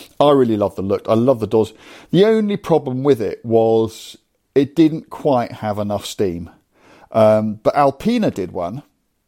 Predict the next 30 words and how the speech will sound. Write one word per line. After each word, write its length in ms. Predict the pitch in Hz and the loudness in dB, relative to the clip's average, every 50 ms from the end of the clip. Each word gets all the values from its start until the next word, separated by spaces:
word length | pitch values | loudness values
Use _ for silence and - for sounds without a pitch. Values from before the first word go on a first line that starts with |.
| _ _ _ _ _ _ _ - - _ | _ _ _ _ _ _ _ -18 -10 _
with 120 | - 120 123 | 2 2 2
a 40 | 120 | 4
two 200 | - - 135 120 | 2 0 0 0
point 220 | - 120 117 117 | 0 -2 -2 0
seven 300 | - - 131 117 113 98 | 2 2 2 2 0 -4
in 100 | 90 82 | -10 -10
it, 80 | - - | -8 -6
with 200 | 101 95 - - | -6 -6 -6 -2
quite 200 | - 135 - - | -2 -2 -2 -2
a 60 | - | -6
tweaked 320 | - - 113 - - - | -8 -8 -8 -8 -6 -8
up 140 | 110 - - | -10 -10 -8
two 160 | - 117 104 | -10 -10 -8
point 240 | - - 101 - - | -8 -8 -8 -8 -6
seven. 360 | - 123 104 90 65 62 - - _ _ _ _ _ _ _ _ _ _ _ _ - | -6 -6 -4 -4 -8 -12 -14 -18 _ _ _ _ _ _ _ _ _ _ _ _ -2
And 100 | 156 160 | -2 -2
it 60 | 139 | -2
was 120 | 104 101 - | -4 -6 -8
just 200 | - 92 - _ | -10 -14 -8 _
brilliant. 320 | 123 120 101 92 85 - - | -2 -2 -2 -2 -4 -4 -4
It 140 | 135 - | -4 -2
was 180 | 147 135 127 - _ | -2 -2 -4 -2 _
absolute, 760 | 160 147 - - _ - - - - 151 147 139 120 117 - - | 0 0 0 -2 _ -16 -8 -4 -2 0 0 0 0 -2 -2 -4
it 80 | 143 | -2
was 140 | 123 147 185 | -2 -2 -2
super, 360 | - - 240 233 220 - - 233 | -2 -4 -6 -6 -4 -4 -4 -4
a 40 | 226 | -2
superb 600 | - - 294 311 - - 330 349 359 349 - - | -2 -6 -8 -6 -4 -2 0 2 2 0 -2 -4
car. 380 | - - 104 92 107 - - _ _ _ _ _ _ _ _ _ _ _ | -4 -4 -4 -4 -6 -8 -14 _ _ _ _ _ _ _ _ _ _ _
Um, 460 | - - 135 139 139 143 143 147 151 | 0 2 4 4 4 2 2 0 -4